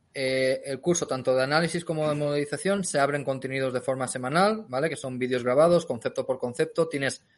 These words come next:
además, manuales de, de apoyo a esos, a esos vídeos y clases en directo de resolución de dudas y de, y de, y de ver cosas en específico, ¿vale? Eh, además, también hay test para que evalúes tú mismo tus, tus conocimientos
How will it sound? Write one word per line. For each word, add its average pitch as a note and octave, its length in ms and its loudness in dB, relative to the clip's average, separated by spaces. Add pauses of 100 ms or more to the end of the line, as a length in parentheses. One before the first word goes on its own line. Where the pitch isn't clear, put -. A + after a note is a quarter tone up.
(160)
además, C3 360 2
manuales B2+ 880 6
de, A#2+ 280 2
de A#2+ 120 -2
apoyo B2 480 2
a A#2+ 100 4
esos, A#2+ 640 0
a A#2+ 80 -6
esos A#2+ 280 -8
vídeos G3+ 380 2 (340)
y F3 260 0
clases D3+ 340 2
en D3+ 120 -2
directo D3 320 2
de D3 100 8
resolución C3 460 -4
de C#3+ 80 0
dudas D3+ 280 2
y D3 60 -4
de, B2 260 -2 (120)
y B2 120 -6
de, A2+ 260 0
y A2+ 360 -4
de A2+ 140 2
ver C3+ 280 6
cosas D3+ 320 4
en C#3 80 -2
específico, - 640 -8 (480)
¿vale? C3 300 0 (680)
Eh, A#2 800 4
además, B2+ 340 2
también C#3 240 0
hay C3 180 0
test A3 300 6
para B2+ 200 2
que B2 80 0
evalúes B2 640 2
tú B2+ 120 -8
mismo B2 500 -4
tus, A#2+ 600 -6
tus A#2+ 220 -8
conocimientos D3 840 -2